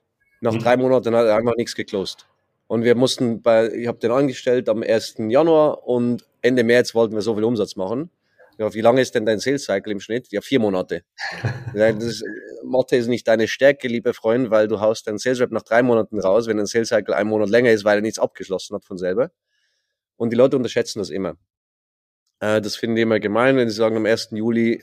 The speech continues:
Speaker 1: „Ja, hey, wir wollen noch eine halbe Mio A R R reinbringen aus, äh, diesem Segment.“ Und dann sage ich, „Jetzt vorher hast du erwähnt, deine, dein Sales Cycle ist acht Monate, was ist denn eure Weighted Pipeline aktuell?“ Und sagen sie, „Ja, zweihundert K.“ Und wir sagen, „Dann macht ihr maximal noch zweihundert K.“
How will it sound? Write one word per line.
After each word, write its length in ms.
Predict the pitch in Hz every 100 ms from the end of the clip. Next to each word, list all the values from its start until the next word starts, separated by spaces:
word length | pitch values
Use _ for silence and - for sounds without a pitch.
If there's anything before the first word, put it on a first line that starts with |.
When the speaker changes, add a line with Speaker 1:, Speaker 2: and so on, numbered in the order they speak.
| _
Speaker 1:
„Ja, 160 | 110 110
hey, 200 | 113 117
wir 120 | 107
wollen 200 | 110 113
noch 140 | 110
eine 160 | 110 104
halbe 200 | 110 104
Mio 300 | 104 107 107
A 40 |
R 200 | 98 101
R 280 | 92 127 131
reinbringen 520 | 101 104 95 104 117
aus, 420 | - 98 107 101 82
äh, 140 | 95
diesem 260 | 107 101 101
Segment.“ 520 | 101 117 107 131 - _ _ _ _ _ _ _ _ -
Und 120 | 110
dann 60 | 110
sage 180 | 110 107
ich, 40 |
„Jetzt 180 | 107 -
vorher 220 | 123 120
hast 160 | 110 -
du 40 |
erwähnt, 480 | 101 104 110 107 - _ _ -
deine, 760 | 117 110 107 107 107 104 101
dein 160 | 95 92
Sales 200 | 113 107
Cycle 180 | 104 98
ist 80 |
acht 180 | 92 -
Monate, 400 | 120 123 113 113
was 80 | 101
ist 160 | 104 101
denn 80 |
eure 240 | 98 101 98
Weighted 300 | 101 95 -
Pipeline 440 | 113 120 107 101
aktuell?“ 280 | 101 - 107
Und 40 |
sagen 180 | 101 98
sie, 120 | 92
„Ja, 100 | 101
zweihundert 460 | - 104 101 98 -
K.“ 220 | - 107
Und 100 | - _ _ _ _ _
wir 120 | - 101
sagen, 200 | 107 107
„Dann 80 |
macht 200 | 107 -
ihr 60 | 107
maximal 380 | 107 107 104 104
noch 120 | 98
zweihundert 420 | - 104 101 101
K.“ 180 | -